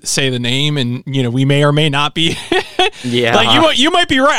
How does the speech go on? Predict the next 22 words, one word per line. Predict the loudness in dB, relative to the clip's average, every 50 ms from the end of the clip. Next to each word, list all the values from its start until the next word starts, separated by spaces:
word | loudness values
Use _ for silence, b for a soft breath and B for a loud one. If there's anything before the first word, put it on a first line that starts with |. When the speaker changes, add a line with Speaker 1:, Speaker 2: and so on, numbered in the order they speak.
| 0
Speaker 1:
I | -2 -2
could | -2 -2
go | 0 0 0
back | 0 0 -2 -2 -2 -2
and | -2 -2 -2 0 2
really | 2 2 2 2 0 -4 -6
listen | -2 2 2 2 2 0 -2 -4
carefully, | -2 0 0 0 0 0 -2 -2 -2 -2 -2 -2 -4 -4
and | -2 -2 -2 -2 -2 -2
they | 0 0
would | 2 2 0 0
be, | 2 0 2 2 2 0 0
you | 0 0
know, | 0 0
pronouncing | 0 0 -2 0 0 -2 -2 -4 -4 -2
the | -2 -2
last, | -4 -4 -4 -4 -4 -6 -8 -10 -8
the | -6 -4
last | -2 -2 -2 -2 -2
vowel. | -2 -2 0 0 -2 -2
Like, | -4 -4 -4 -4
and | -6